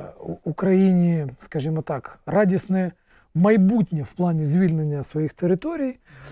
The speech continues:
Я би трішечки от стриманіше, е, до цього ставився, тому що, ну, це от добре, що Збройні Сили України продемонстрували, ну, те, що вони продемонстрували.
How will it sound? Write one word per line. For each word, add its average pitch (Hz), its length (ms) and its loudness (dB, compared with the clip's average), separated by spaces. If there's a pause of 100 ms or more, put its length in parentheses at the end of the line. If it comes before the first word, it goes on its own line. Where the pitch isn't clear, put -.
(420)
Я 202 280 2
би 254 120 0
трішечки 175 560 -4
от 160 220 -8
стриманіше, 165 880 -4
е, - 1600 -18
до 143 160 -2
цього 190 240 -2
ставився, 269 460 0
тому 175 260 0
що, 170 180 -6
ну, 175 380 -2
це 185 180 -4
от 170 380 -6
добре, 175 340 -2
що 139 380 -10
Збройні 147 320 -4
Сили 151 200 -6
України 180 340 -6
продемонстрували, 143 880 -8 (680)
ну, 139 180 -6
те, 165 160 -2
що - 200 -6
вони 151 200 -2
продемонстрували. 135 840 -8